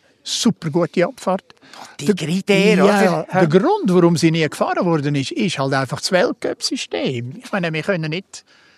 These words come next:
Speaker 1: aus der Schweiz meinen, wir können x beliebige Abfahrten haben. Wir haben
Speaker 2: Ja.
Speaker 1: zehn Abfahrten im Weltcup pro Jahr.
Speaker 2: Ja.
Speaker 1: That's it. Und jedes Land oder die grösseren Länder haben eine. Und wir haben unsere immer wieder gehabt. Das ist die Lauberhorn-Abfahrt.
Speaker 2: Mhm.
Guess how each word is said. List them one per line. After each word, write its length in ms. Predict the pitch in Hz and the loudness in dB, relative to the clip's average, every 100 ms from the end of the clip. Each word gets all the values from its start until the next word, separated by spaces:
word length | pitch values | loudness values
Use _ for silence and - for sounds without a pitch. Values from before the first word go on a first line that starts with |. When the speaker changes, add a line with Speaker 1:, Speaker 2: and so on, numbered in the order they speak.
| _ _ - | _ _ -6
Speaker 1:
aus 160 | 208 - | -6 -4
der 100 | 190 | -4
Schweiz 420 | - 202 - - | -2 -4 -2 0
meinen, 540 | 190 190 190 190 190 - 196 | 2 4 4 2 2 -2 -2
wir 140 | 185 | -2
können 360 | 175 185 190 180 - | 2 2 2 0 -6
x 260 | 196 - - | -8 -6 -2
beliebige 460 | 185 196 202 208 | 0 0 0 0
Abfahrten 540 | 196 - 202 208 - 214 | -2 0 -2 -2 -2 -4
haben. 180 | 320 165 | -2 -2
Wir 100 | 135 | -2
haben 80 | 143 | -2
Speaker 2:
Ja. 60 | |
Speaker 1:
zehn 300 | - 165 160 | 0 0 2
Abfahrten 540 | 180 - 208 202 - 196 | 0 0 0 0 0 0
im 120 | 185 | 2
Weltcup 400 | 185 190 - 185 | 2 2 -2 -4
pro 140 | - | -2
Jahr. 280 | 208 - 160 | -2 -2 -4
Speaker 2:
Ja. 140 | - - _ _ 151 | -8 -12 _ _ -2
Speaker 1:
That's 320 | 175 180 - | 0 0 0
it. 300 | 415 - - | -2 -4 -12
Und 160 | 180 151 - | -12 -8 0
jedes 300 | 180 180 - | 0 2 2
Land 340 | 175 208 208 | 4 4 0
oder 140 | 165 147 | -4 -2
die 120 | 151 | 0
grösseren 460 | 151 165 - 156 156 | 4 2 2 0 0
Länder 300 | 156 156 147 | 0 0 0
haben 220 | 147 196 | 0 0
eine. 320 | 262 262 262 - - - - _ _ _ - | 0 0 -4 -6 -12 -20 -20 _ _ _ -4
Und 340 | 165 160 151 | -2 -2 -2
wir 240 | 165 160 143 | 0 2 2
haben 160 | 156 151 | 0 0
unsere 560 | 151 139 143 143 143 135 _ | 0 0 0 0 -2 -6 _
immer 260 | 170 151 147 | 0 2 2
wieder 160 | 139 147 | 0 0
gehabt. 260 | - 196 - - | 0 0 -2 -8
Das 140 | 151 | -6
ist 140 | 143 - | -4 -2
die 40 | |
Lauberhorn-Abfahrt. 800 | 135 139 131 135 127 - - - _ _ | -2 -2 -4 -4 -8 -10 -20 -20 _ _
Speaker 2:
Mhm. 340 | - - 160 | -14 -14 -16